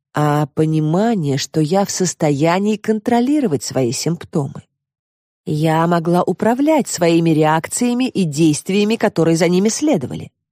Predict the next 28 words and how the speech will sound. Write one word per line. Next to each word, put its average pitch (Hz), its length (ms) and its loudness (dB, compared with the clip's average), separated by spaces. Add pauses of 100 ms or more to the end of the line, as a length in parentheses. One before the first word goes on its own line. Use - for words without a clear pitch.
(480)
Этот 156 400 -2 (120)
дружеский 156 680 0
жест 170 460 0 (160)
стал 196 340 0
первым 180 560 0
шагом 190 500 0
на 160 80 0
пути 151 320 -2
к - 80 -8
моему 147 320 0
восстановлению. 135 840 -6 (800)
На 170 120 0
примере 233 360 2
близких 233 520 0
я 170 180 2
узнала, 180 480 2
каким 247 520 0
испытаниям 170 760 0
они 165 220 0
подвергаются 151 760 0
во 151 100 0
время 156 260 0
менопаузы 147 720 -2
и 190 180 -2
чем 165 400 -2
они 247 220 0
могут 156 280 0
помочь. 233 540 -4